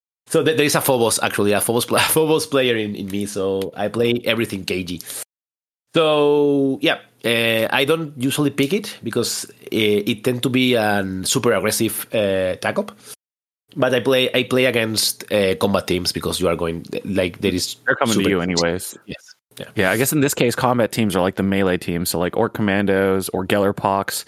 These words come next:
Speaker 2: or any of those other guys that are guaranteed to get in your face, you might as well get two free points and not have to think about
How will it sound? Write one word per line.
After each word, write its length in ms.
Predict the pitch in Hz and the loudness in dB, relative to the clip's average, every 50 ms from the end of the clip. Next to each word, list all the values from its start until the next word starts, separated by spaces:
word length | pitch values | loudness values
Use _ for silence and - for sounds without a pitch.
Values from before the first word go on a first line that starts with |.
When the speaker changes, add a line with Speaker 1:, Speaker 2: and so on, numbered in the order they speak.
| - - - - - | -16 -20 -20 -18 -4
Speaker 2:
or 140 | - - 120 127 | 0 0 2 2
any 100 | 139 143 | 2 2
of 60 | 123 | 2
those 180 | 127 120 113 110 | 2 2 2 2
other 180 | 117 113 113 | 2 2 2
guys 240 | 101 107 104 101 101 101 | 2 2 2 2 0 2
that 80 | 107 | 2
are 180 | 101 101 95 - - - - 104 - - | 0 0 0 -2 -8 -14 -16 -18 -12 -4
guaranteed 500 | - 139 143 147 147 151 143 - 151 139 | -2 0 2 2 0 0 0 -2 0 0
to 40 | 127 | 2
get 160 | 107 135 131 | 2 2 0
in 80 | 120 127 | 2 2
your 120 | 120 117 | 0 0
face, 340 | - - 117 113 135 - - | 0 0 0 0 0 0 0
you 60 | 117 | 0
might 140 | 107 113 113 | 2 2 2
as 80 | 117 110 | 2 2
well 120 | 110 117 | 0 0
get 200 | 110 113 104 - | 0 0 -2 -2
two 160 | - - 123 113 | 0 0 0 0
free 180 | - 120 110 | 2 0 -2
points 300 | 101 - 104 110 113 - | 0 0 0 0 0 2
and 100 | 107 98 | 2 2
not 180 | 98 95 92 - | 2 2 2 2
have 140 | 104 92 - | 0 -2 -2
to 80 | 104 | -2
think 200 | - - 98 - | -2 -2 -2 -2
about 300 | 101 82 90 90 87 - | 0 0 2 2 0 0